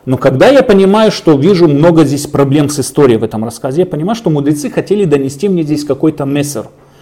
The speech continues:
Мудрецы хотели что-то в этом рассказе мне передать. Что-то за пределами этого рассказа скрывается. И надо разобраться, что именно мудрецы хотели мне этим рассказом передать. И это главная цель вот этого урока.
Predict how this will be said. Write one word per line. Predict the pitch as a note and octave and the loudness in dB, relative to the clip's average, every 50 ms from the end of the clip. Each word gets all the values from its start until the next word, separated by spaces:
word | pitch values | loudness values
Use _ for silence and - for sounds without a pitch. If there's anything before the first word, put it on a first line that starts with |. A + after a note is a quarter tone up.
| _ _ | _ _
Мудрецы | - B2+ C3 C3+ C3 - - | -2 2 2 2 2 2 -2
хотели | - - C#3+ D3 - F#3 G#3 | -2 -2 -2 2 2 2 2
что-то | F3+ - - - F3+ F3+ F#3 E3 | 2 -2 0 -2 -2 0 0 -2
в | C#3+ | -2
этом | D#3 D3+ D3+ C3+ B2 | -2 -2 -2 -4 -4
рассказе | C#3 - - D#3 D3 C#3 C3+ | -6 -4 -4 -4 -4 -4 -6
мне | A#2+ A#2+ B2+ C3 | -6 -4 -6 -6
передать. | C3 C3+ B2+ B2+ A#2+ B2 A2 F#2+ - - - - - - - - | -6 -8 -8 -6 -4 -2 -4 -4 -4 -10 -18 -20 -20 -20 -20 -18
Что-то | - - - - - G#3 A#3+ A#3 G3+ | -14 -14 -12 -2 2 2 2 4 2
за | D#3 C3 D#3 | 2 2 0
пределами | C#3+ C#3 C#3 C3+ F3 G#3 G3+ F#3 E3+ | 0 0 0 4 4 4 4 4 2
этого | - - C#3 C#3 | 0 0 0 2
рассказа | C#3 C3+ - - F#3+ F#3+ F3 E3+ | 0 0 -2 -2 -4 -2 -2 -4
скрывается. | - - - - C#3+ D3 C#3 C3 A#2 G#2 - - - - - _ _ _ _ _ _ _ _ - _ _ | -6 -6 -4 -2 0 0 2 0 0 -2 -4 -6 -14 -18 -20 _ _ _ _ _ _ _ _ -20 _ _
И | - A#2+ | -6 -2
надо | A#2+ B2+ E3+ G#3 G#3 G#3 | 0 2 2 4 4 4
разобраться, | F#3+ F3+ D3+ D#3+ D3+ F3+ G3+ A3 - - | 4 4 2 2 2 2 2 0 0 -2
что | E3 - - - F3 F3 | -6 -6 -2 0 0 0
именно | F3 F3 G#3 A#3 A#3+ G#3+ F#3 D#3+ | 2 2 2 2 2 4 2 2
мудрецы | D3 C#3 C3 C3 C3+ C#3 - G3 | 2 2 0 0 -2 -2 -4 -4
хотели | - D#3 D3 - E3+ E3+ D#3+ | -4 -4 -2 0 0 2 2
мне | D3 B2+ C3+ D3+ E3+ - - | 0 -2 -2 -4 -6 -6 -4
этим | D3+ D#3 D3+ - D#3+ C#3 B2+ | -4 -4 -2 -2 -4 -4 -4
рассказом | B2 - - - C3+ B2+ C3 C#3 B2+ | -6 -8 -6 -4 -4 -4 -2 -4 -6
передать. | B2+ - B2 A#2+ A#2+ A2 - - - - | -6 -6 -6 -4 -4 -4 -6 -8 -8 -4
И | - | -2
это | - - - F#3 | 0 0 0 0
главная | C#3+ C#3+ D#3 D#3+ D#3 D#3+ D3+ C#3 | 2 2 2 2 2 0 -2 -4
цель | - - - F#3 D#3+ E3 | -4 -2 0 2 2 2
вот | C#3 C3 B2+ | 2 2 0
этого | D3 C#3+ C#3+ B2+ A#2+ B2 | 0 0 0 0 2 4
урока. | C#3 F3 F3 - D#3+ - | 4 4 2 0 -4 -6